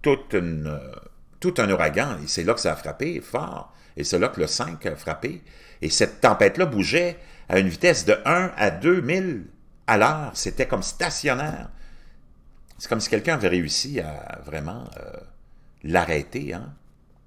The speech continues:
à l'empêcher d'aller plus loin. Donc, wow ! Vraiment, vraiment, euh, très triste. Vraiment, les Bahamas, complètement, complètement, complètement, euh, on ira faire un tour en Europe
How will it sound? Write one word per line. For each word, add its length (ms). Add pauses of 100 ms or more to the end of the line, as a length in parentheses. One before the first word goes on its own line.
(160)
à 100
l'empêcher 520
d'aller 220
plus 180
loin. 240 (640)
Donc, 140 (180)
wow ! 300 (680)
Vraiment, 520
vraiment, 500
euh, 320 (160)
très 160
triste. 560 (1160)
Vraiment, 320
les 120
Bahamas, 840 (460)
complètement, 960 (100)
complètement, 680
complètement, 840 (120)
euh, 120 (960)
on 60
ira 140
faire 140
un 80
tour 160
en 100
Europe 520